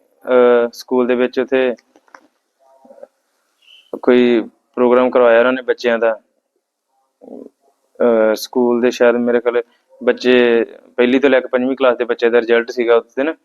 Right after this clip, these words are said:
ਜਿਹੜਾ ਫੰਕਸ਼ਨ ਕਰਵਾਉਂਦੇ ਹੁੰਦੇ ਆ। ਅਹ, ਉਹਨਾਂ ਨੇ ਬਾ-, ਵਧੀਆ ਸਾਊਂਡ ਸਪੀਕਰ ਲਵਾ ਕੇ ਨਾ ਜਿਹੜਾ ਪ੍ਰੋਗਰਾਮ ਆਪਣਾ ਕਰਾਇਆ, ਪਾਰਟੀ ਵਾਂਗੂ ਇੱਕ ਇੰਜੋਏ ਕੀਤਾ ਬੱਚਿਆਂ ਨੂੰ। ਉਹਦੇ ਵਿੱਚ ਖੁਦ ਟੀਚਰ ਸਾਰੇ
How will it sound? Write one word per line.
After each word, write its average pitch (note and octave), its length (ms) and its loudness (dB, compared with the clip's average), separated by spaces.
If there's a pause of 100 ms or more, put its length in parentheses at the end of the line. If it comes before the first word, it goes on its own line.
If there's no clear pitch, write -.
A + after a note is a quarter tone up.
(580)
ਜਿਹੜਾ B2+ 320 2
ਫੰਕਸ਼ਨ A#2+ 360 -6
ਕਰਵਾਉਂਦੇ A#2+ 300 -2
ਹੁੰਦੇ A#2 240 -4
ਆ। A2+ 100 -4
ਅਹ, - 2250 -8
ਉਹਨਾਂ A#2+ 200 0
ਨੇ A2+ 440 -4 (760)
ਬਾ-, A#2 260 0
ਵਧੀਆ B2+ 380 -2
ਸਾਊਂਡ B2+ 220 -2
ਸਪੀਕਰ B2 280 -4
ਲਵਾ B2 220 4
ਕੇ B2+ 100 -4
ਨਾ C#3+ 120 -2
ਜਿਹੜਾ C3+ 200 0 (440)
ਪ੍ਰੋਗਰਾਮ A#2+ 380 0
ਆਪਣਾ A#2+ 280 -4
ਕਰਾਇਆ, A#2+ 240 0
ਪਾਰਟੀ B2 380 2
ਵਾਂਗੂ B2 340 -4 (480)
ਇੱਕ B2+ 140 -10
ਇੰਜੋਏ A#2 340 0
ਕੀਤਾ A#2 300 0
ਬੱਚਿਆਂ A#2 280 0
ਨੂੰ। C#3 160 -6 (580)
ਉਹਦੇ D#3 220 4
ਵਿੱਚ D#3 400 2
ਖੁਦ D3+ 260 0 (1120)
ਟੀਚਰ C3+ 340 0
ਸਾਰੇ B2+ 360 0